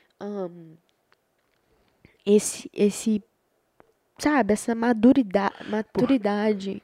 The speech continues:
Speaker 1: de,
Speaker 2: É,
Speaker 1: de,
Speaker 2: você
Speaker 1: de falar assim, não, Deus tem um propósito, eu vou, eu, é
Speaker 2: Você
Speaker 1: tristeza normal.
Speaker 2: É, porque muita gente pode, pode, você pode pensar de várias maneiras. Ah, ela já perdeu quatro vezes, então ela já passou por muito, então ela já tem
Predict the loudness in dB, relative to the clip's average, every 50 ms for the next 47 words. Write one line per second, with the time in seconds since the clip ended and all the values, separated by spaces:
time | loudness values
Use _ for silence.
0 | -16 -14 -8 -6 -4 -4 -4 -6 -4 -4 -4 -4 -4 -6 -12 -16 -20 -20 -20 -20
1 | -20 -20 -20 -20 -16 -8 -4 -4 -4 -4 -2 -2 -2 0 0 -2 -4 -6 -8 -6
2 | -4 0 0 0 0 -2 -4 -8 -16 -20 -20 -20 _ _ _ _ _ _ 4 4
3 | 4 4 4 0 -2 -2 -2 -4 -2 -2 -2 -2 -2 -4 -6 -8 -10 -8 -6 -6
4 | -6 -6 -8 -8 -6 -6 -6 -8 -12 -8 -6 -4 -2 2 4 4 4 4 4 2
5 | 2 4 2 0 -2 -4 -4 -4 -4 -6 -6 -6 -8 -12 -16 _ -20 -20 -20 _
6 | _ -4 -4 -4 -4 -6 -6 -6 -4 -4 -4 -6 -6 -8 -8 -10 -10 -6 -4 -4
7 | -4 -4 -8 -14 _ -8 -6 -6 -6 -8 _ _ -20 -20 -18 -16 -16 -12 -12 -12
8 | -10 -8 -10 -10 -8 -8 -10 -6 -4 -4 -4 -2 -2 -2 -2 -2 -2 -2 -2 -2
9 | 0 0 -2 -4 -6 -8 -16 -20 -20 -20 -20 -20 -14 -10 -10 -8 -8 -8 -8 -6
10 | -6 -8 -6 -6 -6 -6 -4 -4 -4 -4 -4 -4 -6 -6 -6 -6 -6 -2 0 0
11 | 0 0 -4 -8 -12 -12 -10 -8 -8 -8 -8 -8 -8 -8 -8 -8 -8 -8 -12 -12
12 | -10 -10 -10 -10 -8 -8 -8 -6 -8 -8 -10 -12 -12 -8 -8 -6 -6 -6 -8 -10
13 | -12 -14 -10 -8 -8 -6 -6 -8